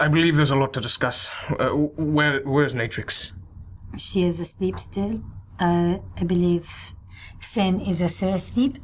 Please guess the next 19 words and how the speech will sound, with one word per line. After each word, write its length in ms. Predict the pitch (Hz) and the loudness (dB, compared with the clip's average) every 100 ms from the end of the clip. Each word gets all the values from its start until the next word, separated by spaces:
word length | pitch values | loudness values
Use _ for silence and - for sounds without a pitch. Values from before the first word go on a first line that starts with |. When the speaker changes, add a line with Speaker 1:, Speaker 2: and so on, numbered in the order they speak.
| - | -2
Speaker 2:
and, 340 | 196 180 180 | 2 2 2
uh, 180 | 180 175 | 2 2
Sir 340 | 175 - 190 185 | 2 0 -2 -2
is 280 | 170 165 160 | -2 -2 -2
dead. 320 | - 247 262 - - - - - - - - - - - | 0 0 -2 -10 -14 -12 -14 -16 -18 -18 -18 -18 -8 0
I 460 | 196 196 196 196 - | 2 4 4 2 2
am, 440 | 202 196 196 196 | 4 6 6 4
uh, 240 | - 196 196 - - - - - - - - - - - - - - - - - - - - - - - - - - - - - - - | 2 -2 -2 -4 -6 -10 -12 -14 -14 -18 -20 -20 -20 -18 -16 -18 -18 -20 -20 -20 -20 -20 -20 -20 -18 -18 -16 -18 -20 -20 -20 -20 -18 -2
I'm 160 | 196 202 | 2 2
sorry, 380 | - 196 175 | 2 2 4
Mehem. 380 | 170 160 160 156 - - - - - - - _ - - - - - - - - - - - - - - _ _ - - - - - - - - - - - - - - - - - - | 2 0 -6 -8 -8 -14 -18 -20 -20 -20 -20 _ -20 -20 -20 -20 -20 -20 -20 -20 -20 -20 -20 -20 -20 -20 _ _ -20 -20 -20 -20 -20 -20 -12 -12 -12 -16 -20 -20 -20 -20 -20 -20 -18 -4
I 80 | 190 | -2
don't 380 | 170 180 175 - | 2 0 0 0
know 380 | 175 175 175 170 | 2 2 2 0
what 200 | 175 180 | -2 -2
else 200 | 175 - | -2 -4
I 40 | |
can 200 | 165 175 | -2 0
say. 400 | 170 190 185 175 | 0 -2 -2 -4